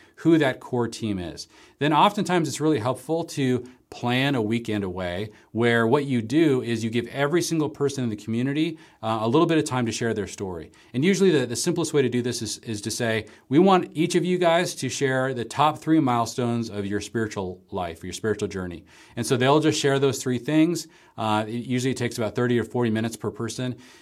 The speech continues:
If you're gonna do a retreat like this, there's a lot of listening involved, and this can be challenging. And so you wanna make sure you've really planned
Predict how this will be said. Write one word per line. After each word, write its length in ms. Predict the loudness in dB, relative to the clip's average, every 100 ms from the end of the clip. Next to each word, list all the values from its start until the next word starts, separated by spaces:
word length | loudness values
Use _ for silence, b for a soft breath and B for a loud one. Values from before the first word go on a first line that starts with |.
| B
If 100 | 0
you're 80 | 4
gonna 140 | 6
do 140 | 8 6
a 40 |
retreat 300 | 6 2 0
like 160 | 0 0
this, 180 | -2 -4
there's 200 | -4 -2
a 60 |
lot 680 | 0 0 2 4 6 4 2
of 140 | -2
listening 500 | 0 0 0 -2 0
involved, 500 | 0 2 2 2 0 0
and 120 | -2
this 140 | -2
can 80 | -2
be 100 | -4
challenging. 500 | -4 -2 -2 0 -2
And 80 | -2
so 80 | -2
you 120 | -2
wanna 220 | 0 0
make 160 | 0 0
sure 160 | -2
you've 200 | -4 -4 -2
really 160 | -2
planned 400 | -4 -6 -4 -4